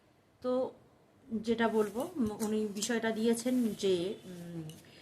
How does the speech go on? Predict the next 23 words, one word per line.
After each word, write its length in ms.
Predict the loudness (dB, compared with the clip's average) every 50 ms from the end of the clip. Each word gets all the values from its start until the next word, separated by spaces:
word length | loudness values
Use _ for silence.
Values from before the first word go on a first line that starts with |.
| -20 -20 -20 -20 -20 -14 -6
শিক্ষক, 760 | -4 -2 0 0 -2 -4 -4 2 4 4 4 4 2 0 2
আহ, 280 | 4 4 6 4 2 2
জীবিকার 420 | 4 4 4 6 6 6 4 4
সন্ধান 600 | 4 2 2 4 6 6 6 6 6 6 6 6
দেন 220 | 4 2 0 -2 -2 0
আর 160 | 2 4 4 4 2 0
গুরু 220 | 0 0 2 2 4
দেন 280 | 4 2 2 0 -4
জীবনের 460 | -6 -4 -6 -2 -2 -2 0 0 -2 -4
সন্ধান। 500 | -6 -6 -6 -4 -4 -4 -4 -6 -6 -8 -10 -16 -20 -20 -20 -20 -20 -20 -20 -20 -20 -20 -20 -20 -20 -20 -20 -20 -20 -20 -20 -20 _ _ -20 _ _ _ _ _ _ _ _ _ _ _ _ _ _ -12
অবশ্যই 520 | -12 -12 -10 -10 -12 -12 -14 -14 -14 -18 -20 -20 -20 -20 -14 -12
গুরু 160 | -8 -6 -6
জীবনের 360 | -6 -6 -8 -8 -6 -6 -6
সন্ধান 480 | -8 -10 -8 -6 -6 -4 -2 -2 -2 -4
দেন। 200 | -6 -8 -12 -14 -16 -18 -20 -20 -20 -20 -20 -16 -12
শিক্ষক 520 | -12 -8 -6 -6 -8 -4 -4 -4 -2 -2
আমাদের, 440 | -2 0 0 0 0 0 0 0 -2
আহ, 520 | -4 -6 -6 -6 -4 -4 -4 -2 -4 -4 -6
ছোট 240 | -6 -8 -6 -2 -2
থেকে 340 | 0 0 0 -2 -2 -8 -8 -2
জীবিকার 420 | 0 0 0 0 0 0 0 0
সন্ধান 540 | 0 -2 0 2 2 4 4 4 2 2 2
দেন। 180 | 2 0 0